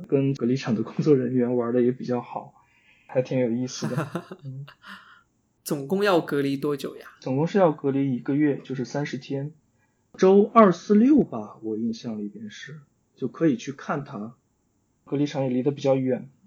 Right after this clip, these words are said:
Speaker 1: 去的话单程要一个小时左右。我们当时是每周会去两次吧，三十天到了就可以把它接回家，还挺开心的。
Speaker 2: 它适应这边的天气啊，这种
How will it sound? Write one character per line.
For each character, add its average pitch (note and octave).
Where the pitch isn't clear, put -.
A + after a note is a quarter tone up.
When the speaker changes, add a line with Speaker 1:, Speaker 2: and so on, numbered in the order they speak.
Speaker 1:
去 -
的 B2+
话 B2+
单 C3
程 B2
要 A#2+
一 A2+
个 B2+
小 A#2
时 A#2+
左 A#2
右。 A#2+
我 B2+
们 B2
当 D#3+
时 D3
是 D3
每 B2+
周 D#3
会 D#3+
去 D#3
两 C3+
次 -
吧， -
三 B2+
十 B2
天 B2
到 B2+
了 A2+
就 A2+
可 A2
以 A#2
把 A2+
它 A#2
接 -
回 A2
家， A#2
还 C3+
挺 A2+
开 G#2+
心 A2+
的。 G#2+
Speaker 2:
它 E3
适 E3+
应 D#3
这 D3+
边 D3
的 B2
天 D3+
气 D3
啊， A#2+
这 F3+
种 -